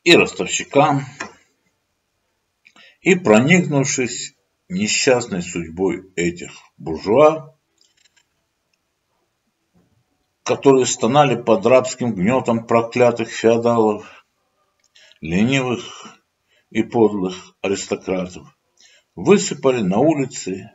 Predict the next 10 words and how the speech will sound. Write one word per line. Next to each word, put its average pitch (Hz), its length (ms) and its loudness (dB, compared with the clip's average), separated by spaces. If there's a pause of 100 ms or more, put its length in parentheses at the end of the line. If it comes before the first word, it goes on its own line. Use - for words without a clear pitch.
(140)
всех 151 320 -2
столиц - 680 -8
Европы 98 760 -8 (1400)
и 170 300 -2
без 170 440 -6
оружия, 117 560 -6
с - 220 -10
камнями 104 680 -2
и - 160 -12
палками 113 640 0